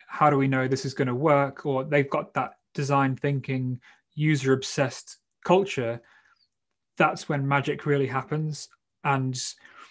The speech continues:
what I'm trying to do in my consulting is going into organizations who are struggling with that, who can see the potential to change culture, but they just don't know where to start.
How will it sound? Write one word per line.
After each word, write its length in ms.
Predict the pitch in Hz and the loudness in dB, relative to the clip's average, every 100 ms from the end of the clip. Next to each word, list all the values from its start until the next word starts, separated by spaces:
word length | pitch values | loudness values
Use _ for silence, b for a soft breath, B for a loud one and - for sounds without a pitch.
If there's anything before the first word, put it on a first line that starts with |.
| B _ _ _ _ - - - | B _ _ _ _ -20 -10 0
what 140 | 151 | 2
I'm 180 | 139 143 | 4 4
trying 240 | 143 135 | 2 0
to 100 | 127 | 0
do 160 | - 135 | 0 0
in 100 | 131 | 2
my 160 | 127 | 0
consulting 800 | 127 - 127 160 156 143 131 127 - _ _ _ _ _ _ _ - | -2 -6 -2 0 0 -2 -6 -8 -12 _ _ _ _ _ _ _ -6
is 160 | 123 | -2
going 240 | - 147 139 | 2 2 2
into 200 | 127 139 | 0 0
organizations 800 | 131 127 123 131 127 - 127 - | 0 0 0 0 0 -2 -6 -4
who 220 | 143 131 | 0 0
are 80 | 123 | 0
struggling 720 | - - 190 156 139 131 123 B B B | 2 6 6 6 2 0 -4 B B B
with 200 | 139 131 | -2 0
that, 220 | 139 127 - | 2 2 2
who 200 | 151 139 | 0 2
can 160 | 143 | 0
see 220 | 135 175 | 0 2
the 80 | 151 | 2
potential 540 | 135 135 151 151 139 117 | 0 -2 -2 -2 -6 -8
to 140 | - | -12
change 640 | - 156 151 139 - - - b b b _ _ | -8 -4 -2 -4 -6 -12 -18 b b b _ _
culture, 320 | - 131 - | 0 0 0
but 80 | 123 | -2
they 60 | 127 | -2
just 120 | - | 2
don't 140 | 151 | 2
know 120 | 139 | 2
where 100 | 135 | 0
to 120 | 120 117 | 0 -6
start. 460 | - 170 139 113 | 2 6 6 2